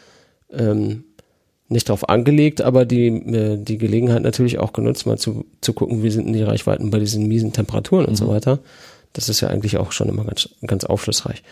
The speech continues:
Speaker 1: Wobei da ja heute viel mehr Klarheit drüber herrscht als vor zwei Jahren oder so. Wann wir den gefahren sind, weiß ich nicht mehr. Schon eine Weile her jedenfalls. Da, da war man sich ja immer noch unsicher mit, ja, und im Winter, da kann man ja nur aus der Garage fahren mit einem Elektroauto, weil ja dann sofort der Akku leer ist.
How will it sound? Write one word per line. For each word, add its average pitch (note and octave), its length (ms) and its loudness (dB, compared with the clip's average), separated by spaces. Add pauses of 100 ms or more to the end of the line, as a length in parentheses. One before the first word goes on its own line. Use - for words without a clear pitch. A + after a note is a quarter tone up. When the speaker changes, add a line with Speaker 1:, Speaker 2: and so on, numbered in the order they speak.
(240)
Speaker 1:
Wobei D3+ 280 4
da C#3+ 120 4
ja B2+ 180 6
heute B2+ 260 2
viel B2 200 0
mehr G#2+ 140 0
Klarheit A2 360 -2
drüber G#2 140 -6
herrscht A2 300 -4
als - 160 -6
vor G#2+ 160 -4
zwei G2 200 -4
Jahren C3+ 300 0 (420)
oder B2 220 4
so. B2 260 0 (300)
Wann B2 140 4
wir A#2+ 80 2
den A#2 140 0
gefahren A#2 340 2
sind, A2+ 160 -2
weiß B2 200 0
ich A#2+ 80 -8
nicht B2 180 -6
mehr. A2+ 240 0 (380)
Schon - 200 -2
eine G2+ 100 0
Weile F#2+ 180 2
her G#2+ 240 4
jedenfalls. F#2+ 520 -2
Da, G2 180 -4 (120)
da - 340 -8
war E2+ 80 -6
man G2+ 140 -2
sich G2 140 -4
ja F#2+ 60 -2
immer - 140 -6
noch A2 100 -12
unsicher - 360 -6
mit, B2+ 120 -10
ja, B2 120 -4
und B3 380 -4
im E3+ 160 -2
Winter, D#3+ 300 2 (360)
da - 80 -6
kann - 180 -2
man C#3 120 2
ja B2+ 100 2
nur C3 180 0
aus C3 80 -4
der G#2+ 100 -6
Garage G#2+ 420 -2
fahren G#2 280 -4
mit A2 120 -8
einem G#2+ 100 -2
Elektroauto, A2 520 -2
weil A#2+ 100 4
ja B2 80 4
dann A2+ 180 -2
sofort F3 380 2
der D3 100 0
Akku - 240 -2
leer G#2 220 -4
ist. - 240 -10